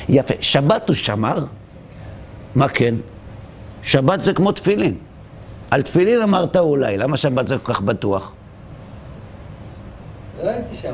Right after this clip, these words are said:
Speaker 2: אני לא יכול
Speaker 1: אתה לא היית שם. ברית מילה עשו לו. <laughs> ידידי היקר,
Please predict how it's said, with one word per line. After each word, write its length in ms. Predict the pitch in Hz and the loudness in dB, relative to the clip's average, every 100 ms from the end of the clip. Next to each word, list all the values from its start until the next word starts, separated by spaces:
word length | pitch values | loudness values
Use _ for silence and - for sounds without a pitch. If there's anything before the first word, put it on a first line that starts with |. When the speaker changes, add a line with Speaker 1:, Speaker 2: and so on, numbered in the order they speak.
| 117 | -6
Speaker 2:
אני 180 | 117 123 | -8 -8
לא 60 | 160 | -8
יכול 180 | 156 147 147 | -2 0 0
Speaker 1:
אתה 220 | - 147 | 4 4
לא 180 | 170 165 | 4 4
היית 420 | 147 147 143 113 | 4 4 2 0
שם. 400 | 90 - - - 62 - - - - - | -2 -4 -4 -4 -4 -6 -8 -14 -14 -2
ברית 320 | 101 151 196 | 2 2 4
מילה 340 | 135 117 127 98 | 2 4 4 2
עשו 300 | 80 120 113 | -2 -2 0
לו. 140 | 104 - - - - - - - - - - - | 0 -4 -12 -12 -16 -16 -14 -12 -14 -16 -16 -16
<laughs> 1200 | - - - - - - - - - - - - | -16 -16 -18 -18 -16 -14 -12 -12 -14 -16 -16 -4
ידידי 420 | 101 107 113 143 147 | 0 2 4 4 4
היקר, 480 | 123 110 - 117 | 2 -2 -2 -2